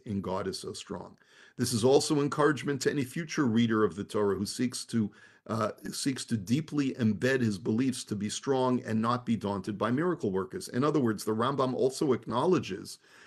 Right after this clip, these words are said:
that it's also words of chizuk, of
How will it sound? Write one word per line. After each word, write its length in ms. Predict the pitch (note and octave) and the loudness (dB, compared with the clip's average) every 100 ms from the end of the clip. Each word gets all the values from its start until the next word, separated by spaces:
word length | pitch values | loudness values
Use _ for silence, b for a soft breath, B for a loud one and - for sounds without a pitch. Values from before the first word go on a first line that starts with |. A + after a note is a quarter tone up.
| B - | B 0
that 160 | C#3 | 2
it's 140 | C#3+ - | 2 4
also 380 | D#3 E3 E3+ | 4 4 2
words 440 | C#3 A#2+ D3+ C3 A#2+ | 2 4 4 4 2
of 200 | - A#2 | 0 0
chizuk, 760 | - E3 G3 A#2+ G#2 E2+ - | -2 2 2 4 2 2 -4
of 360 | G#2+ G#2+ F#2+ | -4 -2 -2